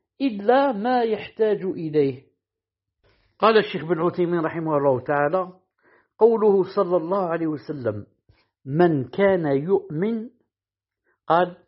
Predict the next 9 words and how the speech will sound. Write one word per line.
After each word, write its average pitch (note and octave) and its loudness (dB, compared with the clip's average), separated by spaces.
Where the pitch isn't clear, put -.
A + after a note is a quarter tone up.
"هذه D3+ 2
جملة G3 -2
شرطية، D3+ 0
وجوابها F3+ 2
فليقل G3+ 0
خيراً C4 0
أو F3+ 0
ليصمت". C3 -4
قال: G#3+ 2